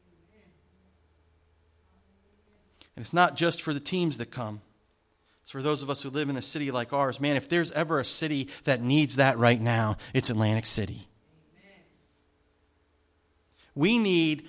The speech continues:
not an academic faith. We certainly don't need any more demonic faith. We got plenty of that going on. We need a living faith. Because people are saying, "Yeah, we hear you screaming you're Christian,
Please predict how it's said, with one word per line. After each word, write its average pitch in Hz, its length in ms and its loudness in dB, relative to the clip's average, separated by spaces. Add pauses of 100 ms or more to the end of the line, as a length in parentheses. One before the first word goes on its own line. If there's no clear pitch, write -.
(120)
not 170 280 4
an 160 100 4
academic 151 680 6
faith. - 520 -2 (200)
We 117 100 -6
certainly 175 320 2
don't 175 160 6
need 180 120 4
any 175 140 6
more 175 200 8
demonic 143 460 8
faith. 110 400 -4 (840)
We 117 60 -4
got 131 120 -2
plenty 151 240 6
of 123 60 2
that 135 180 4
going 104 220 -6
on. 104 160 -8 (1400)
We 139 120 4
need 139 160 4
a 113 60 0
living 117 320 0
faith. 101 400 -8 (1600)
Because 127 280 -6
people 143 320 -6
are 117 60 -4
saying, 107 440 -4 (1120)
"Yeah, 190 220 4
we 175 200 2
hear 214 160 0
you 202 160 2
screaming 208 460 4
you're 170 120 6
Christian, 135 640 4